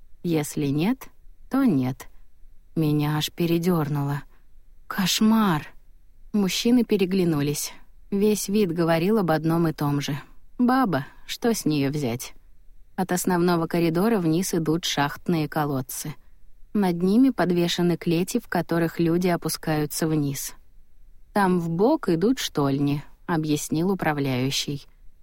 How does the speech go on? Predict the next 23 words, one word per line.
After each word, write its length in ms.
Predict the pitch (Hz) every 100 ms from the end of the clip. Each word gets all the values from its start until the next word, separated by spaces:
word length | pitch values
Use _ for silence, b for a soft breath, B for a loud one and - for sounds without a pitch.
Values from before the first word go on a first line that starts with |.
| -
«В 120 | 165
них 360 | 156 202 262 180
люди 300 | 165 175 165
и 120 | 156
работают». 720 | 160 139 139 - 139 139 - - - - - - - -
Бррр. 500 | 175 151 147 143 - - - - - - - - -
Мы 180 | 196
медленно 540 | 185 180 208 240 247 247
спускались 680 | - 185 - 170 160 165
под 260 | - 170 156
землю. 460 | - 143 147 147 151 - - - -
И 80 | 220
почему 500 | 208 208 - 214 208
никто 380 | 185 170 - 190
не 160 | 180 165
говорил, 500 | 165 160 170 233 233
как 320 | - 190 170
здесь 360 | 165 - 196 175
жарко? 600 | 170 226 220 165 - 143 - b b - - 214
Должно 500 | 180 175 175 202 208
же 120 | 233
быть 220 | 254 -
холодно. 640 | - 349 254 165 160 151